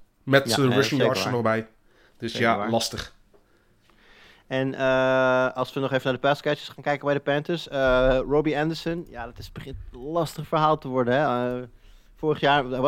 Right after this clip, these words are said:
Speaker 2: natuurlijk altijd boom-bust bij de Jets. Vorig jaar, eh, werd hij ineens een, nou, een,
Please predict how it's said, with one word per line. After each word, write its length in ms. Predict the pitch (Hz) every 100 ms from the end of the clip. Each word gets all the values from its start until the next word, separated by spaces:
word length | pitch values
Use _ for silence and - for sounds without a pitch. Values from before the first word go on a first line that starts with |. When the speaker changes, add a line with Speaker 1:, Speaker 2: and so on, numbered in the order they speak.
| 147
Speaker 2:
natuurlijk 120 | 165
altijd 360 | 151 135 123 107
boom-bust 460 | 147 143 131 156
bij 140 | - 139
de 60 |
Jets. 300 | 110 120 160 -
Vorig 280 | 147 143
jaar, 360 | 147 131 120 98
eh, 80 | 113 110 120
werd 200 | 127 -
hij 100 | 120
ineens 260 | 117 110
een, 180 | 113 104
nou, 200 | 110 101 98
een, 200 | 101 101